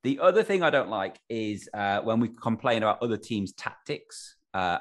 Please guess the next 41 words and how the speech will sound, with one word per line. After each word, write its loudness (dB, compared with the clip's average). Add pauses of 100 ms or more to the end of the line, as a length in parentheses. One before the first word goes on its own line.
Accrington -6
Stanley 0
made -4
that -4
very -2
difficult -2
for -10
me -4
not -4
to -20
talk -2
about -2
today. -4 (360)
And 0
the 4
other 4
one, 2
just 0
based 0
on 0
last -4
season, -4
is -6
Crewe's -4
goalkeepers. -4 (600)
Um, 2
the -2
goal, 4
Steve, -4
do -10
you 0
wanna 2
comment 0
on -2
the, 0 (240)
the -6
goal 4
that 0
Michael 0
Nottingham -4
scored? -6